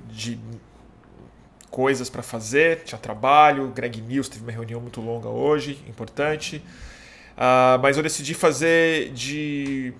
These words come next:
não digo de última hora, mas era um tema que eu ia deixar pra fazer na semana que vem, mas eu achei que não era o,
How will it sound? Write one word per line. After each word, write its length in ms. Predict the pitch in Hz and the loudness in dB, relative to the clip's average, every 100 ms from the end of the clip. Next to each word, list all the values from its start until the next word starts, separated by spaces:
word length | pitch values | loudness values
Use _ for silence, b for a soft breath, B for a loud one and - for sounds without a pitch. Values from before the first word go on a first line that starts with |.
| - _ | -18 _
não 120 | 147 | -12
digo 180 | 156 180 | -8 -4
de 100 | 151 | -2
última 280 | 170 170 160 | -2 0 4
hora, 260 | 156 180 160 | 8 8 6
mas 180 | 147 | 2
era 80 | 147 | -2
um 60 | 147 | -2
tema 260 | - 151 | 0 0
que 140 | 143 151 | 0 0
eu 60 | |
ia 120 | 143 120 | 0 0
deixar 540 | 120 156 - - 208 | -2 -2 0 4 4
pra 140 | 226 | 2
fazer 220 | - 147 151 | -2 -4 -4
na 80 | |
semana 300 | 151 147 143 139 | -4 -2 -4 -6
que 120 | 123 | -4
vem, 160 | 120 160 | 0 0
mas 180 | 160 | 2
eu 60 | 160 | 0
achei 200 | - 156 | 0 -6
que 80 | 147 | -2
não 80 | 156 | 0
era 100 | |
o, 60 | 156 | 0